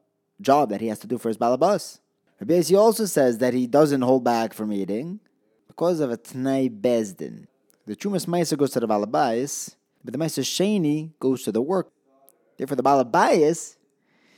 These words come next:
is chayiv to give the worker a gregeres that he takes off as Trumas Maaser.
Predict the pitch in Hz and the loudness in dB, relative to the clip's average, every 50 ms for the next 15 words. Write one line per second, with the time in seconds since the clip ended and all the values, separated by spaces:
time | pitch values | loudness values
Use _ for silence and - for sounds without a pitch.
0 | _ _ _ _ _ _ _ - 131 127 - - - - - 143 170 226 285 226 | _ _ _ _ _ _ _ -6 -6 -4 -4 -8 -8 -4 0 2 2 2 2 0
1 | 180 160 - 160 185 190 165 160 160 156 180 202 196 - 170 139 127 127 127 131 | -2 -2 -6 0 0 2 4 4 4 6 6 4 4 4 4 4 4 4 4 2
2 | 131 131 - 196 208 147 101 90 113 - - - - - _ _ _ _ _ _ | 0 2 2 2 2 2 2 0 -4 -8 -10 -14 -16 -18 _ _ _ _ _ _
3 | - - 104 98 147 190 185 151 - 180 185 175 - - - - - - 151 151 | -14 -14 -12 -6 -6 -6 -6 -4 0 2 2 2 2 2 4 8 10 10 10 10
4 | 156 - - - _ _ _ _ _ - 165 165 151 135 127 - - 113 101 123 | 6 2 -4 -18 _ _ _ _ _ -4 0 2 2 2 2 0 -4 -2 -2 -2
5 | 139 - 220 262 294 285 190 - - - - | -2 0 2 2 4 4 2 0 -2 -4 -4